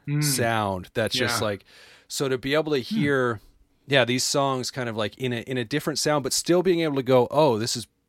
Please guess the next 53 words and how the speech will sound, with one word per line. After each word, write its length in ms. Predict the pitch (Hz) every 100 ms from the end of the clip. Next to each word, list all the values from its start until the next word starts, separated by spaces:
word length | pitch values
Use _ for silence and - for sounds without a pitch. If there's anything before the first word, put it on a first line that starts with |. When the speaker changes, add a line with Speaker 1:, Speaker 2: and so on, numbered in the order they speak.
| -
Speaker 2:
this 120 | 113
is 120 | 117
clearly 360 | - - 120 113
Bob 320 | 107 104 98
Nana," 320 | 101 98 95
not 200 | 95 131
just 160 | - -
'cause 180 | 139 107
you're 140 | 120
singing, 500 | 107 - 131 98 90
but 260 | 90 104 -
your 120 | 107
writing 400 | 101 113 120 95
style, 360 | - 90 82 73
right? 280 | 98 120
Like, 180 | 113 104
Speaker 1:
Yeah. 340 | 151 135 117 104 - _ _ -
Speaker 2:
you 140 | 117
know, 80 | 107
I 80 | 104
mentioned 380 | 113 107 117
Dave 260 | 104 104 101
Bazan 540 | 110 98 107 107 107
earlier 400 | 95 107 107 104
in 100 | 104
the 100 | 101
episode, 540 | 107 - 127 104 90 85
and 120 | 90
he's 260 | - 120 113
a 60 |
writer 320 | 110 104 101 101
that 120 | 98
regardless 720 | 98 107 - 107 113 110 107
of 160 | 107 95
the 80 | 107
sound 420 | - 104 110 107
of 120 | 101
his 200 | 107 92
music 540 | 95 101 143 113 92 -
that 120 | 98
he's 160 | 98 -
putting 420 | - 120 98 95
out, 320 | 143 113 95
you 220 | 92 101 104
can 180 | 113 98
tell 260 | - 104
a 40 | 98
Dave 300 | 101 98 92
Bazan 400 | 92 98 139 143
song, 340 | 101 85 80 - - - _ _
um, 400 | 110 95 90 85 -
Speaker 1:
True. 260 | - 107
Speaker 2:
from 60 | 101